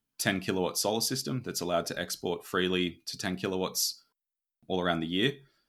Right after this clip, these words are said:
But maybe there's a few days where the network's constrained, where you might wanna wind that generation down to eight or seven kilowatts just to ensure the network remains safely and reliab-, safe and reliable.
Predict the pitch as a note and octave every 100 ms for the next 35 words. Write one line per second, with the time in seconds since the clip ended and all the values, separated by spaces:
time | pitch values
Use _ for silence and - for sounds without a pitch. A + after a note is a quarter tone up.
0 | _ _ _ - F2 G2 G2+ G2 F2 E2+
1 | - F2 D#2+ E2+ F#2+ E2+ F2+ - D#2 -
2 | F2 D#2+ - D#2 D#2 D#2 E2 E2+ - D#2+
3 | D#2+ D#2+ D#2 D2+ - _ E2 - _ _
4 | _ _ _ _ _ _ F2 E2 D#2+ -
5 | E2 D2+ D#2 D#2+ E2 D2 - D2+ - E2
6 | E2 D#2 D2+ D2+ - - - E2 D2 D#2+
7 | D2+ D#2 - D#2+ D#2 D#2 D2 D2+ D2+ C#2+
8 | D#2 D2 D#2 D2 D2 _ - D#2+ D2 D2+
9 | D2+ C#2+ D#2